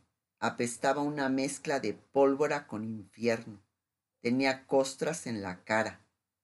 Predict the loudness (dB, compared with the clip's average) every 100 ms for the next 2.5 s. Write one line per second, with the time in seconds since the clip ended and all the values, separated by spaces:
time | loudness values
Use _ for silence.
0 | _ -4 -2 -2 -2 0 0 -2 -2 -2
1 | 0 -2 0 0 -2 -2 -2 0 0 0
2 | -2 -2 -4 -6 -20